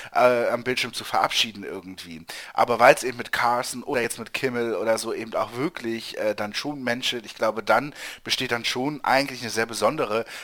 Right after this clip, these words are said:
Beziehung, die wir vielleicht auch gar nicht wirklich nachvollziehen können, weil wir eben immer nur so sieben Minuten fünfzig bei YouTube gucken, ne?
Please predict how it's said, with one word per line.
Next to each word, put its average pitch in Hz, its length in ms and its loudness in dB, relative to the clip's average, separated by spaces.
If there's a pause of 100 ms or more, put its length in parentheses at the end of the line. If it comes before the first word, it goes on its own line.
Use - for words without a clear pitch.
(120)
Beziehung, 160 520 4
die 127 240 -6
wir 208 100 4
vielleicht 135 400 4
auch - 80 -6
gar 113 200 0
nicht 127 180 -10
wirklich - 260 -12
nachvollziehen 110 540 0
können, 95 260 -6
weil 113 220 8
wir 131 80 2
eben 104 200 0
immer 104 240 -2
nur 104 180 -4
so 101 180 -4
sieben 101 240 -8
Minuten 104 320 -8
fünfzig - 500 -10
bei - 80 -4
YouTube 98 420 -8
gucken, - 380 -12
ne? 69 200 -14